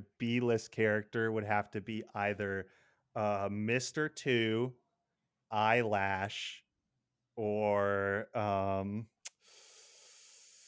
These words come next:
uh, w-, it'd probably be one of those two.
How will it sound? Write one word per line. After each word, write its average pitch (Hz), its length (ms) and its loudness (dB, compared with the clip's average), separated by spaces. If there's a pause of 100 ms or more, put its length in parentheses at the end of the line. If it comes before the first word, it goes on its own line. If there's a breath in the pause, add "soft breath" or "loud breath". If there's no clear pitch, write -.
(420 loud breath)
uh, 131 280 -2
w-, 123 240 0
it'd 143 200 4
probably 165 240 6
be 120 120 2
one 113 160 2
of 101 80 0
those 98 260 -6
two. 98 320 -4